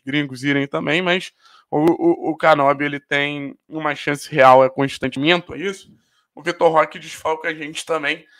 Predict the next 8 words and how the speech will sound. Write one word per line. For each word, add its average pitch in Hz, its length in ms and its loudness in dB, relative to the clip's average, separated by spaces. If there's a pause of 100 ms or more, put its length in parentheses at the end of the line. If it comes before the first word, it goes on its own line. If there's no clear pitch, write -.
(220)
já 151 160 2
que - 100 -16
vai 160 140 -2
tá 156 140 2
na 156 100 4
seleção 160 600 4 (1300)
brasileira 147 640 2
sub-vinte, 170 720 -12